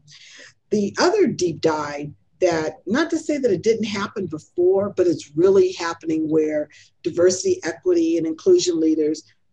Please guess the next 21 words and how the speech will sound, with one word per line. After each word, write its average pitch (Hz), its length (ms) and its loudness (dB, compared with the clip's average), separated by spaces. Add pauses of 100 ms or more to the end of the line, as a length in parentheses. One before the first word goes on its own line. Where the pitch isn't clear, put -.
(120)
um, 160 340 -6 (280)
are 175 200 -2
able 175 320 4
to - 160 -4
leverage 175 580 0
employee 160 420 -2
resource 170 600 0
groups 160 540 0 (100)
and 156 360 -4
business 208 460 2
resource 160 460 -4
groups 160 360 -4
and 156 180 -2
networks, 165 800 -2 (400)
um, 160 180 -4
and 156 160 0
councils 185 840 -2
and 160 120 -4
inclusion, 175 800 0 (480)
um, 156 580 -6 (1040)
councils 175 720 0